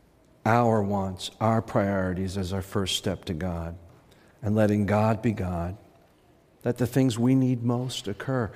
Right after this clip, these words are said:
I'm gonna tell you, letting God be God in your life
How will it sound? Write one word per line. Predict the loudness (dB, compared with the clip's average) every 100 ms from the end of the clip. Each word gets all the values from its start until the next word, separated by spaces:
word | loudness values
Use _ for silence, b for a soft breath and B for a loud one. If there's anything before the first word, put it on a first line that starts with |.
| B B B -4
I'm | -2
gonna | 0
tell | 0 2
you, | 2 -2 -6 -14 -14 -2
letting | 0 2 4
God | 4 4 2 0
be | 0 0 -2
God | 0 0 0 -2 -2
in | -2
your | -2
life | -2 -4 -6